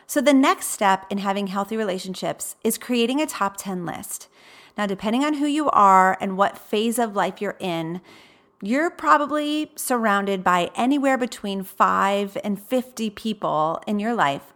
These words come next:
on a daily basis. Now, some of you are lonely and you wish you had more people in your life. Others of you feel really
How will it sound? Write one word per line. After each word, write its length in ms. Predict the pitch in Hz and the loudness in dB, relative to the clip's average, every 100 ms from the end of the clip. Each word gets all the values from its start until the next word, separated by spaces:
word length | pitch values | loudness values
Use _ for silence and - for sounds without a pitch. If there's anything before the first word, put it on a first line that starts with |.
| - | -6
on 120 | 196 | -4
a 100 | 190 | -4
daily 340 | 185 170 170 | -4 -4 -4
basis. 640 | 170 - - - - - 220 | -6 -10 -10 -12 -12 -12 -6
Now, 260 | 208 190 | -4 -4
some 260 | 226 - 339 | -4 -4 -2
of 120 | 349 | -2
you 160 | 262 254 | 0 0
are 100 | 262 | 0
lonely 560 | 262 302 359 220 98 | 0 0 0 -2 -4
and 140 | 156 208 | -4 -2
you 100 | 226 | 0
wish 240 | 254 254 | -2 -4
you 100 | 277 | -4
had 160 | 262 240 | -2 0
more 340 | 233 233 240 | 2 2 0
people 360 | 240 214 196 170 | -4 -8 -6 -6
in 140 | 190 | -4
your 100 | 170 | -6
life. 380 | 143 - - - - - - - | -6 -6 -10 -18 -20 -20 -20 -2
Others 300 | - 240 254 | 0 0 -2
of 120 | 247 | -2
you 220 | 226 233 | -2 -2
feel 300 | 233 240 233 | -4 -4 -4
really 320 | 214 226 254 | -2 -4 -6